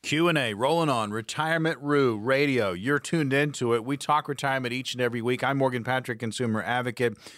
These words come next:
and our hosts are Chad Simon, Grant Simon, and Father Gerald Simon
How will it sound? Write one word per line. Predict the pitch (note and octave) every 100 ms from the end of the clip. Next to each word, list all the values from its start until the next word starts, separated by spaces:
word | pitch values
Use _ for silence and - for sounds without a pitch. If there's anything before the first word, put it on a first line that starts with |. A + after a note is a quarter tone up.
| -
and | A#2+
our | A#2+ A#2
hosts | A2 D3 D#3 -
are | A#2
Chad | A2 C#3 C3+ C3
Simon, | C3+ B2+ A#2+
Grant | A#2 B2 A#2+
Simon, | - A#2+ A#2 A2+
and | A2 A2
Father | A#2+ A#2 G#2
Gerald | G2+ A#2 B2 A#2
Simon | - G#2+ G#2